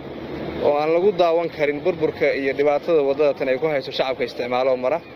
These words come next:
Sidaa la ajligeed waxaan go'aansanay in aanu ku dhisno oo aanu dib ugu celinno canshuurtii aan ka ururinay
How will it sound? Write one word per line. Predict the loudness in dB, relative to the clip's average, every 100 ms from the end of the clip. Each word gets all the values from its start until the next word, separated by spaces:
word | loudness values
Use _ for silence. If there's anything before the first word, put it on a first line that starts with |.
| -16 -14 -12 -12 -12 0
Sidaa | 2 4
la | 2 0
ajligeed | 0 2 4
waxaan | 4 0 0
go'aansanay | 0 0 -2 -4 -2 -4 -4 -10 -12 -12 -12 -10 -8 -2
in | 0 2
aanu | 0 0 0 0
ku | 2
dhisno | 0 -2 -2 -2 -4 -8 0 2
oo | 2
aanu | 2 0 0
dib | 0 2
ugu | 2
celinno | 2 0 2 0 -2
canshuurtii | -2 0 0 2 0
aan | 0
ka | 0
ururinay | 0 0 -2 -2 0 0